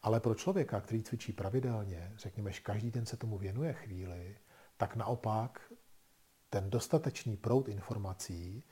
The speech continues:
i ta zpětná vazba, dělám to dobře, nedělám, ho posouvá dál a pomáhá mu k tomu, aby mohl doma sám cvičit, aby to bylo pro něho jaksi, jaksi smysluplné, aby rozuměl tomu, co, co dělá, co říká.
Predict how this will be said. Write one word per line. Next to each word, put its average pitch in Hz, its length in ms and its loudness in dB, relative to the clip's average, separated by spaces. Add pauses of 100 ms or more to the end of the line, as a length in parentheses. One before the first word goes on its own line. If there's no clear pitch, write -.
(260)
i 117 80 -2
ta 123 120 6
zpětná 120 500 6
vazba, 98 400 0
dělám 104 300 0
to 104 100 -4
dobře, 98 280 -4
nedělám, 92 540 -4 (360)
ho 117 120 0
posouvá 117 600 4
dál 110 480 0
a - 80 -10
pomáhá 113 480 2
mu 120 160 2
k - 100 -16
tomu, 113 320 -2
aby 113 140 -2
mohl 110 220 2
doma 104 240 0
sám 113 260 -2
cvičit, - 380 -8
aby 98 160 -4
to 104 140 -8
bylo 104 180 -6
pro 107 160 -4
něho 98 260 -4
jaksi, 90 440 -8 (680)
jaksi - 240 -8
smysluplné, 113 680 2
aby 92 140 -4
rozuměl 131 460 4
tomu, 95 240 -4
co, 98 380 -10 (300)
co 95 160 -6
dělá, 90 360 -6
co 101 140 -8
říká. 85 420 -10